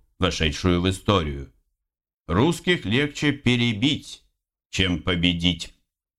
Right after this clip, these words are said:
В тысяча семьсот пятьдесят девятом году русские договорились о совместных действиях с австрийцами на Одере. Главнокомандующим русскими войсками был назначен генерал Петр Салтыков.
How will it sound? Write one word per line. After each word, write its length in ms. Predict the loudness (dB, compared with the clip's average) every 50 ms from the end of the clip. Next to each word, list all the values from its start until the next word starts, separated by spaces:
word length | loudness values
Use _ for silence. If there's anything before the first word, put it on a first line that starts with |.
| _ _ _ _ _ _ _ _ _ _ _ _ _ _
В 40 | -2
тысяча 320 | -2 0 0 -2 -2 -2 0
семьсот 420 | 0 0 0 2 2 0 0 0
пятьдесят 460 | -2 0 0 0 0 0 0 0 0
девятом 500 | 0 -2 0 0 0 0 0 2 2 2
году 420 | 2 2 0 -2 -4 -6 -6 -10 _ _ _ _ _ _ _ _ _ _ -4
русские 500 | 0 0 0 0 -2 -2 0 0 0 0
договорились 800 | 0 -2 -2 0 0 0 0 0 0 0 0 0 -2 -2 -4 -2 -2
о 100 | -2 -2
совместных 680 | 0 0 0 0 2 0 0 -2 -2 -2 0 0 0
действиях 540 | 2 2 0 0 -2 -4 -2 0 0 0 0
с 80 | -2 -2
австрийцами 720 | -4 -4 -4 -2 2 2 2 2 0 -2 0 2 4 4 4
на 260 | 4 2 2 0 -2 -4
Одере. 640 | -4 -4 -2 -2 -2 0 0 0 -2 -4 -8 _ _ _ _ _ _ _ _ _ -2 2
Главнокомандующим 1040 | 2 4 4 2 0 0 -2 -2 -2 0 0 0 0 0 0 -2 -2 -2 -2 -2 0
русскими 380 | 0 -2 -2 -2 -4 -2 0
войсками 500 | 0 0 0 -2 -2 0 0 2 2 2
был 180 | 0 0 0 0
назначен 580 | 0 0 -2 -2 -2 -2 -2 -2 0 0 2 2
генерал 540 | 4 4 4 4 4 2 0 0 0 -4 -8 _ _ _ _ _ 0
Петр 340 | 2 2 2 2 0 -4 -2
Салтыков. 680 | 0 0 0 0 2 0 -2 0 -2 -8 -8 -10 -16